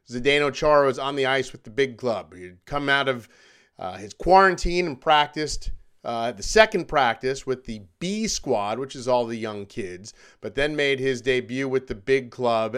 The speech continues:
And after so many years in Boston and so many battles against the Caps,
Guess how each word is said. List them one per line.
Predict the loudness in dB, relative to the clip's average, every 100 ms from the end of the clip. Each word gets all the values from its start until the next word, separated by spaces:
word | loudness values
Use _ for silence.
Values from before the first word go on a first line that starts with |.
| -8
And | -8 -6 -4 -6 -6
after | -8 -8 -12
so | -10 -8 -4 0 2 2
many | 0 -2
years | -6 -8 -6 -4 -4 -8
in | -8
Boston | -4 -2 -4 -6 -18 -20 _ _ _ _ _ -20
and | -12
so | -2 2 2
many | 0
battles | -2 0 2 2 -2
against | -6 -8 -10
the | -14
Caps, | -6 -4 -4 -10